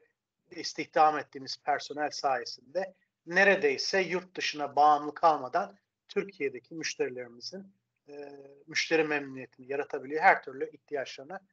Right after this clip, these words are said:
karşılık verebiliyoruz. Ben, e,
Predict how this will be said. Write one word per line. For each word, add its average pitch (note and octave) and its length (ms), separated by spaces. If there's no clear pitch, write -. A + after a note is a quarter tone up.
karşılık D#3+ 520
verebiliyoruz. C3+ 560
Ben, F#3 160
e, E3 560